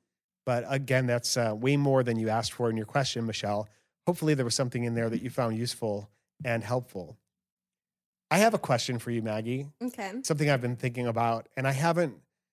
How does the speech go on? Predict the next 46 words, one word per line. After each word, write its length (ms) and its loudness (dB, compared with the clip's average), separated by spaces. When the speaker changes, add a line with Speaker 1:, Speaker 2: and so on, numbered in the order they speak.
Speaker 1:
um, 420 -2
I 60 -6
haven't 140 0
asked 240 0
you 60 0
this 180 -2
ahead 200 -4
of 80 -2
time, 320 -6
so 340 0
if 120 -4
you 60 0
don't 100 4
wanna 140 2
answer 260 -2
it 60 0
on 80 2
the 60 -4
podcast, 460 -4
that's 160 -6
okay. 300 -4
But 240 -4
in 100 0
thinking 300 0
about 200 4
your 160 -4
acting, 520 -4
because 300 -4
right 180 2
now 260 2
your 280 -2
acting 400 -2
career 560 -2
is 640 -4
gaining 320 4
some 160 -4
traction 640 -4
and 100 -4
gaining 280 -2
some 200 -4
momentum, 680 -2
you 100 -4
know, 200 -2
knock 260 -4
on 160 -2
wood, 260 -4